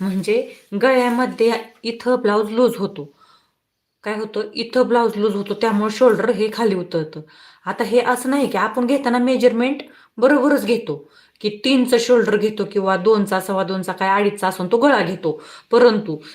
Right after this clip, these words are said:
ज्या वेळेस ब्लाऊज वेअर केला जातो त्यावेळेस तो खाली सरकतो. याचं महत्त्वाचं कारण म्हणजे शोल्डर जास्त किंवा कमी होतं पहा. अगदी हे शोल्डर व्यवस्थित घेतलं जात नाही.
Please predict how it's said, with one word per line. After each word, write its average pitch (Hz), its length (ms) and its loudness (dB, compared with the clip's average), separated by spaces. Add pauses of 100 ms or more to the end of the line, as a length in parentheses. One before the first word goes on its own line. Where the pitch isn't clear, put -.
(240)
ज्या 269 260 4
वेळेस 247 300 4
ब्लाऊज 233 280 4
वेअर 247 260 6
केला 226 160 2
जातो 208 160 -4
त्यावेळेस 233 340 6
तो 247 80 -2
खाली 269 220 2
सरकतो. 180 480 -2 (280)
याचं 214 200 0
महत्त्वाचं 247 460 2
कारण 233 220 0
म्हणजे 220 280 0
शोल्डर 247 440 4 (100)
जास्त 269 320 0
किंवा 247 260 4
कमी 247 300 4
होतं 202 280 2
पहा. 160 240 -8 (400)
अगदी 220 380 2
हे 247 400 4 (180)
शोल्डर 247 520 4
व्यवस्थित 233 500 6
घेतलं 208 420 2
जात 208 260 -2
नाही. 196 240 -4